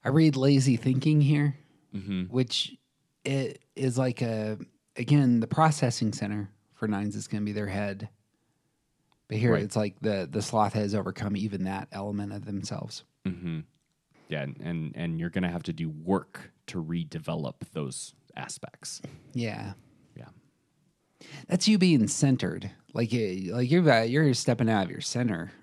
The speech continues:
Speaker 1: at that point. Actually, if you're not able to engage your head, then you may actually move into some sixth space.
Speaker 2: Mm-hmm.
Speaker 1: And that's gonna be, uh, an unhealthy stress move at that point.
Speaker 2: Yep.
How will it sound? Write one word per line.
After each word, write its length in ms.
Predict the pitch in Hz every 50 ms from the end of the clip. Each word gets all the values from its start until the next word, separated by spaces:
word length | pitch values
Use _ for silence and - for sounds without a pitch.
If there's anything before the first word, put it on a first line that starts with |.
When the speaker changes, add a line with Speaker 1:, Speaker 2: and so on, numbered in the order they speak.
| - -
Speaker 1:
at 160 | - 104 -
that 220 | - 104 107 104 -
point. 380 | - - 92 95 113 - - -
Actually, 580 | 123 123 123 131 139 - - 135 117 107 101
if 120 | 104 - 131
you're 100 | 143 151
not 220 | 151 131 123 113
able 340 | 107 104 101 104 104 104 95
to 160 | - - 113
engage 480 | 101 98 98 92 98 98 95 90 92 98
your 200 | 92 82 82 -
head, 600 | - - - - - 113 127 131 127 - 90 92
then 160 | 92 92 98
you 80 | 98 95
may 360 | 98 95 95 101 117 127 110
actually 340 | 85 90 95 - - 104 92
move 200 | 95 101 95 101
into 320 | 98 92 92 - - 87
some 220 | - - - 90
sixth 300 | - - - 135 - -
space. 400 | - - - - 87 85 - - - _ - 95
Speaker 2:
Mm-hmm. 360 | 95 90 85 87 85 85 87 92 - - _ _ - - _ _ _ _ _ _ - - - -
Speaker 1:
And 100 | 107 104
that's 380 | 107 104 - - - - 135 - - _ - - _ _ _ _ -
gonna 160 | 113 104 98
be, 240 | - - - - 104
uh, 240 | 98 107 113 120 101 - _ _ _ _ _ _ _ _ _ _ -
an 120 | 107 110
unhealthy 460 | 110 110 98 92 123 120 - - 101
stress 320 | - - - 95 - - -
move 200 | - - - 104
at 120 | 107 -
that 140 | - - - -
point. 260 | - - - - - _ _ _ _ _
Speaker 2:
Yep. 140 | - 160